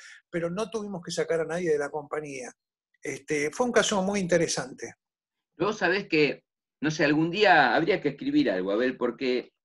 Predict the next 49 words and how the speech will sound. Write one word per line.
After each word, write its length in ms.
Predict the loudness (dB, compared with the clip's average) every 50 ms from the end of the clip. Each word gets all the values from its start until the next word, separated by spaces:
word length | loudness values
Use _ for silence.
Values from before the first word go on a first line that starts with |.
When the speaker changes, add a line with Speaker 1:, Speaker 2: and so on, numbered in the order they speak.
| _ _ _ _ _ _ 2
Speaker 2:
todas 160 | 4 4 6
las 140 | 6 4 2
fusiones 460 | -2 -4 -2 -2 -2 -2 -2 -2 -2
y 40 | -4
adquisiciones 340 | -4 -4 -4 -4 -4 -2 0
se 80 | 0
hacen 220 | 0 0 0 -2 0
por 140 | -2 -2
un 80 | 0 0
montón 440 | 0 0 0 0 0 0 0 0 0
de, 340 | 2 2 2 0 -2 -4 -10 _ _ _ _ _ _ _ _ _ _ _ _ _ _
de 80 | -2 0
motivos, 500 | 0 0 0 0 2 2 2 2 2 0
y 60 | 0
la 60 | 0
industria 280 | 0 2 0 0 0 -2
farmacéutica 580 | -2 -2 -2 -2 -2 -2 -2 -2 -2 0 0 0
en 80 | 0
el 100 | 0 0 0
mundo 320 | 0 0 0 0 0 -2
es 80 | -2 -2
una 100 | -4 -4
industria 340 | -2 -2 -2 -4 -2 -2 -2
de 40 | 0
muchos 320 | 0 -2 -2 -4 -4 -4
merger, 400 | -4 -2 -2 -2 -2 -4 -4 -4 -6
merger 340 | -6 -4 -4 -2 -2 -4 -4
and 180 | -4 -4 -4 -6
acquisition, 580 | -8 -12 -12 -10 -10 -10 -8 -10 -10 -12 -12 -16 _ _ _ _ _ -2
y 100 | 0 2
a 40 |
veces 460 | 4 4 2 2 2 0 -2 -2 -6 _ -2
no 240 | 0 0 0 0 -2
tiene 360 | -4 -2 0 0 0 0 0
que 140 | 0 2 2
dar, 360 | 4 4 4 2 0 -4 -8 _ _ _ _ _ _ _ _ _ -14
este, 580 | -14 -14 _ _ _ 0 2 4 4 4 4 2
siempre 460 | 2 2 2 2 2 2 0 -2 -2
positivo 560 | 0 -2 0 0 0 0 0 0 0 0 0
porque 200 | 0 -4 -6 -6
se 120 | -6 -6 -4
hacen 200 | -2 -2 -2 -2
por 160 | -2 0 0
razones 380 | 0 0 -2 -2 -4 -6 -6
estratégicas, 840 | -8 -6 -2 -2 0 2 2 4 4 4 4 2 0 -2 -2 -2 -2 0
¿no? 140 | 0 0
Hay 100 | 0 0
muchos 320 | 0 -2 -2 -2 -4 -4 -4
factores. 540 | -6 -6 -4 -2 -2 -2 -2 -4 -6 -8